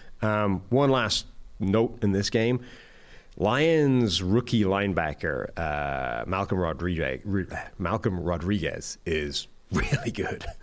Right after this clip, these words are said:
Like, looks amazing. Um, at, again, remember, linebacker, this off-the-ball position that's so hard right now to come into the N F L and look like you know what you're doing, aside from anything else. He's making plays constantly. He's a, a real impact playmaker for them.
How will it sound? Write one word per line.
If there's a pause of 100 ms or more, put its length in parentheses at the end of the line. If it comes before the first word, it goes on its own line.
(160)
Like,
looks
amazing. (380)
Um,
at,
again,
remember,
linebacker,
this
off-the-ball
position
that's
so
hard
right
now (500)
to
come
into
the
N
F
L
and
look
like
you
know
what
you're
doing, (140)
aside
from
anything
else. (360)
He's
making
plays
constantly.
He's
a,
a
real
impact
playmaker
for
them.